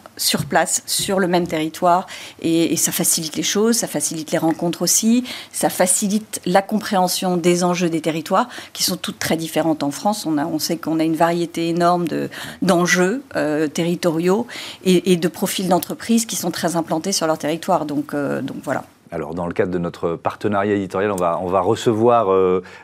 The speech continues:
Speaker 2: euh, chaque mois, euh, l'un de ces, euh, binômes, hein, euh,
Speaker 1: Ouais, je suis
Speaker 2: euh,
Speaker 1: ravie.
Speaker 2: ouais, cent vingt-cinq
Speaker 1: Je suis très
Speaker 2: binômes,
Speaker 1: contente.
Speaker 2: je le rappelle, que vous avez, euh,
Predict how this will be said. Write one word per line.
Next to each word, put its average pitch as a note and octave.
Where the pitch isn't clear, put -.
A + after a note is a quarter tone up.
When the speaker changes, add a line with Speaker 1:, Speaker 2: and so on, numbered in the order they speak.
Speaker 2:
euh, F2+
chaque -
mois, B2+
euh, F#2+
l'un B2+
de G#2+
ces, A#2+
euh, F#2
binômes, A#2+
hein, G#2+
euh, G2
Speaker 1:
Ouais, F2+
je -
suis -
Speaker 2:
euh, F2+
Speaker 1:
ravie. F#2
Speaker 2:
ouais, C3
cent C#3
vingt-cinq B2
Speaker 1:
Je -
suis -
très A#2+
Speaker 2:
binômes, C3
Speaker 1:
contente. A2+
Speaker 2:
je G#2+
le G#2+
rappelle, A2+
que -
vous G2
avez, G2
euh, F2+